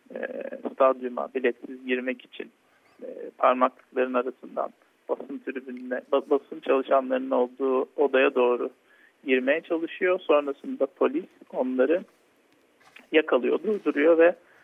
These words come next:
e, federal polis bu Şilililerin ülkeyi terk etmesi için Şilililere yetmiş iki saat zaman tanıyor. Eğer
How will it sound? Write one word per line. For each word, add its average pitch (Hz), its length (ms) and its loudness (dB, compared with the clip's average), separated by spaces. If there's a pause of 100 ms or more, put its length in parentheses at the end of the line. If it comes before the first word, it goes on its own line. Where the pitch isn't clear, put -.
(300)
e, - 760 2 (120)
federal 135 380 4
polis 143 320 -4 (880)
bu 151 180 2
Şilililerin 143 840 0 (500)
ülkeyi 139 440 -6
terk 131 340 0
etmesi 147 400 -12
için 165 280 -16
Şilililere 160 800 -4 (100)
yetmiş - 400 -10
iki - 180 -14
saat 147 360 -4 (460)
zaman 143 320 0
tanıyor. 160 500 -6
Eğer 139 400 -2